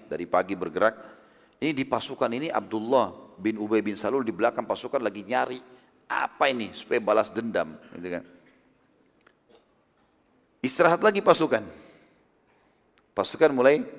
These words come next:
istirahat, tapi tidak pasang kemah. Hanya berhenti sebentar saja. Para sahabat berada di atas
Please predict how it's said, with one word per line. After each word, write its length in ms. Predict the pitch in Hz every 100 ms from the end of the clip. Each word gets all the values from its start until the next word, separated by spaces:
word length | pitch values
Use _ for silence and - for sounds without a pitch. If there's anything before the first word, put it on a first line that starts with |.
| - -
istirahat, 400 | 113 143 147 -
tapi 160 | 127
tidak 280 | 170 151 139 123
pasang 240 | 127 143
kemah. 400 | 160 151 110 85 - - - _ _ -
Hanya 160 | 110 139
berhenti 320 | 131 156 151
sebentar 400 | 135 135 143 127
saja. 320 | 113 117 95 - - _ -
Para 160 | 113 120
sahabat 400 | 117 127 151 165
berada 260 | 123 131 139
di 160 | 123
atas 340 | 117 151 -